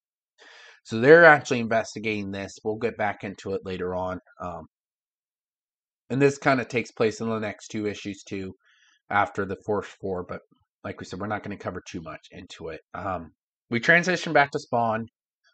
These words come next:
Um, he runs in, he's kind of, like, jumping from roof to roof, and we find him, he finds a lady, you know, pretty much fighting off a be-, uh, pretty much four different guys. He comes up and pretty much says, you know, "Get off him," or,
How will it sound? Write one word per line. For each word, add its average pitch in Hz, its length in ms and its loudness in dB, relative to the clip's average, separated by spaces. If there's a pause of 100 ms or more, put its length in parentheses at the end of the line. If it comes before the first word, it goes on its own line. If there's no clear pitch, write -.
(140)
Um, 92 440 -2 (320)
he 123 220 -2
runs 131 400 2
in, 123 240 -4
he's 131 280 -2 (240)
kind 123 220 -4
of, 117 160 -8
like, 107 200 -4
jumping 113 340 -6
from 107 200 -10
roof 110 200 -4
to 110 80 -10
roof, 104 300 -4
and 98 80 -10
we 98 160 -12
find 98 240 -6
him, 98 140 -12 (140)
he 107 260 -12
finds 101 260 -6
a 98 60 -8
lady, 95 340 -10 (600)
you 101 100 -12
know, 80 280 -16 (500)
pretty 117 160 0
much 101 160 -6
fighting 98 320 -2
off 92 240 -8
a 92 60 -12
be-, 95 160 -12 (180)
uh, 87 200 -8 (880)
pretty 117 160 -8
much 98 160 -8
four 107 200 -2
different 98 300 -8
guys. 131 300 0
He 113 100 -10
comes 107 280 -4
up 98 200 -6
and 95 100 -14
pretty 95 160 -8
much 92 200 -12
says, 127 380 -6
you 98 80 -12
know, 85 300 -16
"Get 101 140 -6
off 90 260 -6
him," 95 160 -10
or, 87 160 -12